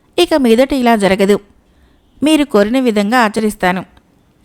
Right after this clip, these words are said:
దయచేసి మన రాజ్యం విడిచి వెళ్ళవద్దు. నా ప్రార్థన ఆలకించండి" అన్నాడు.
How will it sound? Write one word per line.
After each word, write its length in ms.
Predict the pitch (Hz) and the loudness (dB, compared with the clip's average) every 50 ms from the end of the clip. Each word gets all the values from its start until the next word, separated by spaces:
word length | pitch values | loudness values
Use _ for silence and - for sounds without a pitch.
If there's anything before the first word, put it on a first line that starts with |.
| - 180 | -10 -2
దయచేసి 560 | 180 165 156 165 170 - 190 190 196 - 262 | 0 2 2 2 0 -2 -4 -4 -2 -2 -2
మన 180 | 247 233 208 | 0 0 0
రాజ్యం 400 | 185 175 165 - 170 202 247 247 | 2 2 0 0 2 0 0 0
విడిచి 260 | 226 202 208 220 277 254 | 0 -2 -2 -2 -4 -2
వెళ్ళవద్దు. 460 | 240 220 226 226 226 208 196 208 - - - - - - - - - - - - - - | -2 -2 0 -2 -2 0 0 0 0 -2 -12 -20 -20 -20 -20 -20 -20 -20 -20 -20 -6 0
నా 120 | 294 302 302 | 2 2 2
ప్రార్థన 480 | 294 262 233 220 214 214 208 254 269 | 4 2 2 2 2 2 0 0 2
ఆలకించండి" 720 | 269 226 214 233 247 - 262 240 233 208 190 196 240 - - - | 2 2 2 2 0 0 -4 -2 0 0 0 0 -2 -4 -4 -4
అన్నాడు. 340 | 220 220 208 202 196 196 | -2 0 0 2 0 0